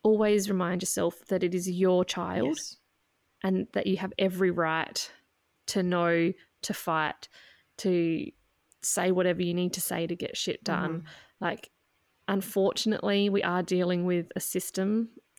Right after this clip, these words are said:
Speaker 1: n-, like, which can be great. <laughs> I feel like we're talking about the N D I S again,
Speaker 2: Oh, yeah.
Speaker 1: but the healthcare system, it can be
Speaker 2: <laughs>
Speaker 1: amazing.
Speaker 2: No, they are amazing.
Speaker 1: But
Speaker 2: Yeah.
Speaker 1: at the end of the day, your child is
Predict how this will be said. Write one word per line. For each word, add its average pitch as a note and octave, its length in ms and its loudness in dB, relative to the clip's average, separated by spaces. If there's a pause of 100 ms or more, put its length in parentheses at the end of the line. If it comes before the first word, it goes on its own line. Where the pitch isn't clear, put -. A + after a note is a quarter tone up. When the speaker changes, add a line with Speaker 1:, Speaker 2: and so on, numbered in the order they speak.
Speaker 1:
n-, F#3 200 -4 (220)
like, G3 160 -8 (1160)
which - 240 -4
can G3 280 0
be G3 100 2
great. F3+ 400 0
<laughs> - 60 -6
I - 140 -6
feel A3 120 -6
like G3+ 80 -2
we're F#3+ 60 -4
talking G3 160 -2
about E3+ 140 0
the F3 100 0
N F3+ 80 0
D F3+ 80 0
I E3+ 80 0
S G3 180 -2
again, B3 160 4
Speaker 2:
Oh, B3 100 6
yeah. B3 180 4 (120)
Speaker 1:
but - 80 -4
the A3 60 0
healthcare A3+ 340 0
system, A#3 260 0
it A3+ 80 -2
can F#3+ 280 -2
be G3+ 120 2
Speaker 2:
<laughs> F#3 80 2
Speaker 1:
amazing. F3+ 460 2
Speaker 2:
No, F3 80 6
they F3+ 160 6
are E3 220 4
amazing. D#3 640 -6 (560)
Speaker 1:
But G3+ 280 0 (440)
Speaker 2:
Yeah. A3 80 4
Speaker 1:
at - 60 -2
the - 140 4
end A3+ 220 6
of A3 80 -2
the A3 100 4
day, F#3+ 320 4
your F#3 200 4
child F#3 420 0
is F3 180 -2